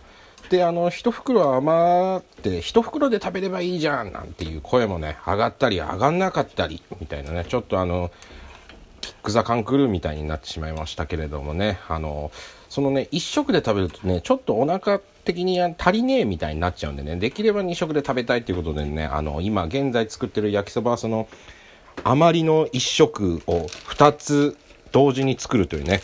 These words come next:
これあの、メーカー違う焼きそばの一食、一食をこうね、コラボさせて今、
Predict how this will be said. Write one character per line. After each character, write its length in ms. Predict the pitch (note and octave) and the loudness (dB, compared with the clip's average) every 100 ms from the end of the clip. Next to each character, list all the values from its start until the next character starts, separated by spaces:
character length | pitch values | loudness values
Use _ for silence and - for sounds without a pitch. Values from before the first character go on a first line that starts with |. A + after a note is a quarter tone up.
| - | 0
こ 60 | |
れ 80 | F#2+ | 2
あ 100 | E2+ | 2
の、 80 | E2+ | 4
メ 200 | G2 F3 | 6 6
ー 40 | |
カ 140 | - E3 | 6 4
ー 300 | D#3+ D3+ D3+ | 4 4 6
違 40 | |
う 80 | D3+ | 6
焼 160 | D3 | 2
き 20 | - | 2
そ 140 | D#3 | 4
ば 340 | C#3+ C#3+ C#3 C#3 | 6 6 6 4
の 220 | C#3+ C#3 | 4 2
一 140 | - | 0
食、 640 | - - D#3 D3 G#2 E2+ - - - - - - - - _ | -4 2 2 2 0 -2 -4 -14 -18 -20 -20 -20 -20 -20 _
一 80 | - | -4
食 380 | G#2+ - - - | 2 2 2 -2
を 60 | D2+ | -4
こ 180 | - | -4
う 40 | D#2+ | -2
ね、 120 | E2 | -4
コ 140 | - F#3 | 2 4
ラ 100 | G3 | 6
ボ 140 | D3+ | 4
さ 140 | - | -2
せ 140 | D#2+ E2 | -2 -2
て 140 | D#2 | -2
今、 340 | D2+ D2+ C#2 | -4 -4 -6